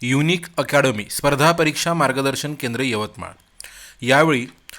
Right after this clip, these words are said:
शिक्षक भरती संदर्भात आपण मोठी अपडेट बघणार आहोत. बघा, आज दिनांक बारा सात दोन हजार चोवीस शिक्षक भरतीबाबत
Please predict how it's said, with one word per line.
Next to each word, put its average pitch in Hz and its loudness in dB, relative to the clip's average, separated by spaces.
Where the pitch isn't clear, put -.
शिक्षक 175 -2
भरती 135 -4
संदर्भात 139 -2
आपण 131 -2
मोठी 147 -4
अपडेट 147 -2
बघणार 131 0
आहोत. 123 -4
बघा, 131 0
आज 139 -2
दिनांक 160 0
बारा 139 4
सात 135 -2
दोन 143 -2
हजार 135 -2
चोवीस 117 -8
शिक्षक 160 -4
भरतीबाबत 135 -2